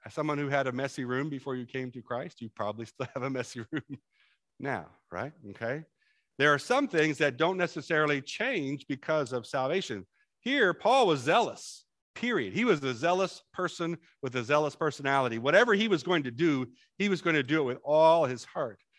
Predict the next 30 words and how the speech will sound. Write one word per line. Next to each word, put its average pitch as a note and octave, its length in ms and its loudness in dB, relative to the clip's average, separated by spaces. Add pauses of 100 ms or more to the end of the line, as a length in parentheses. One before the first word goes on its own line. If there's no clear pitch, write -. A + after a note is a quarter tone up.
(320)
And C3 80 -2
initially, D3 680 0
he E3+ 180 -4
was B2+ 840 0 (300)
persecuting B2 800 -2
the A#2 100 -4
Christian F3+ 360 -4
church, G#2+ 200 -8
the A#2 80 -10
people D3+ 320 -8
of C3+ 200 -2
the A2 100 -6
way. B2 400 -4 (400)
And A#2+ 140 -6
then, C3+ 80 -2
of B2+ 100 -4
course, D3 220 -6
we C3 80 -4
know D3 240 4
his C3+ 160 0
story C#3 340 0
ha-, C3 180 0
when B2 120 -4
he B2+ 80 -2
got A#2+ 180 -2
transformed, A2 600 -4
the A2 80 -4
zealousness A#2+ 520 -6
he A#2 120 -12
would G#2+ 180 -10